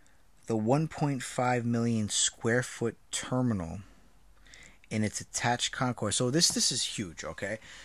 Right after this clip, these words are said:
So the tunnel systems go on for, like, miles, right?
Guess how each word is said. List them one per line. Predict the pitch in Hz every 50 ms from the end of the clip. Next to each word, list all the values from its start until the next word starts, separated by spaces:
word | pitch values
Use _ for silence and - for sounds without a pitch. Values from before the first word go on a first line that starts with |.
| - -
So | - - 143
the | 139 139
tunnel | - - - - 214 247 226
systems | 185 - - 147 131 - - 135 123 120 117 110 110 - - - - - - - - 131
go | 123 127 127 120
on | 113 113 113 110 110 113 101
for, | - - 110 107 107 107 104
like, | 101 98 92 95 95 - - - - -
miles, | 110 110 113 117 113 101 92 82 76 78 78 - -
right? | 80 87 87 87 98